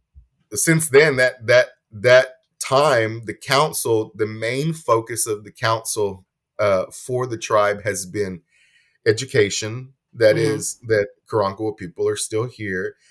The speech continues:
Speaker 1: And most of the culture that you read about in books and online,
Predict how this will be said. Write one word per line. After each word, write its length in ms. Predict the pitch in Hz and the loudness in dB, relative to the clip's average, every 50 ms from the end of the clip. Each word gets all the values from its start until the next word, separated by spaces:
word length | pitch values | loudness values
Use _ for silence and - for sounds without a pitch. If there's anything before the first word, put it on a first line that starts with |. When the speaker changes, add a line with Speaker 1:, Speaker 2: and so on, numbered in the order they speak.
| _ _ _ _ _ _ | _ _ _ _ _ _
Speaker 1:
And 480 | 120 113 104 104 101 101 101 95 85 - _ | -6 -4 -2 -2 -2 -4 -6 -10 -14 -16 _
most 360 | 101 101 104 107 104 - - | -6 -2 0 0 0 0 -2
of 140 | 127 117 107 | -4 -6 -8
the 100 | 95 - _ _ - - | -12 -16 _ _ -12 -4
culture 520 | - 147 165 180 - - - 113 104 104 | -2 -2 -2 -2 -4 -4 -2 -2 -2 -2
that 220 | 95 104 104 - 98 | -2 -6 -10 -10 -12
you 180 | 95 98 98 | -14 -14 -14
read 300 | 92 92 107 117 135 156 | -10 -8 -6 -4 -4 -4
about 480 | 147 107 85 101 98 95 95 95 92 - _ _ _ _ _ | -4 -4 -2 -4 -2 -2 -2 -4 -6 -8 _ _ _ _ _
in 240 | 107 101 95 87 87 87 | -8 -8 -8 -8 -8 -2
books 320 | 104 113 113 113 - - | 0 0 0 0 -4 -8
and 100 | 107 101 | -6 -6
online, 720 | 98 95 92 92 90 92 95 107 107 98 92 92 90 92 | -6 -6 -6 -6 -6 -4 -4 -4 -4 -4 -6 -8 -10 -12